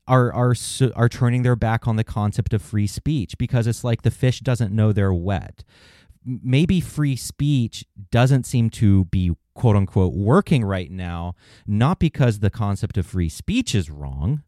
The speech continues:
but because the water we're living in, the water we're swimming in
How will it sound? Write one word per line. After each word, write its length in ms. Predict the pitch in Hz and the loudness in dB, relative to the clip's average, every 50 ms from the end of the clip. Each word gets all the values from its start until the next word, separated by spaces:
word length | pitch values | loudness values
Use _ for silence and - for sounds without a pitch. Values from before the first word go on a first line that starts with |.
| _ _ _ _ _ - - - - | _ _ _ _ _ -20 -20 -4 0
but 140 | - 175 - | 0 2 2
because 600 | 196 180 - - 185 196 185 185 185 170 - - _ _ _ _ _ _ _ _ | 0 0 0 0 2 4 4 4 4 2 0 -4 _ _ _ _ _ _ _ _
the 180 | - 120 170 170 | 0 4 4 4
water 520 | 143 135 147 160 170 185 190 196 190 185 | 4 4 0 0 0 2 2 2 2 2
we're 260 | 170 143 143 147 147 135 | 2 4 4 4 4 4
living 500 | 131 131 131 147 147 123 123 107 95 85 | 2 2 0 0 2 2 2 2 2 2
in, 400 | 78 71 64 67 - - 98 104 | 0 0 -2 -4 -6 -6 -4 0
the 80 | - 127 | 2 4
water 360 | 120 123 139 143 165 196 180 | 4 4 4 4 4 4 4
we're 180 | 156 147 147 135 | 4 4 2 0
swimming 560 | - - - - 135 151 156 135 113 101 87 | -2 -4 -6 -4 0 0 2 2 2 2 0
in 320 | 80 76 73 73 73 73 | -2 -4 -4 -6 -10 -12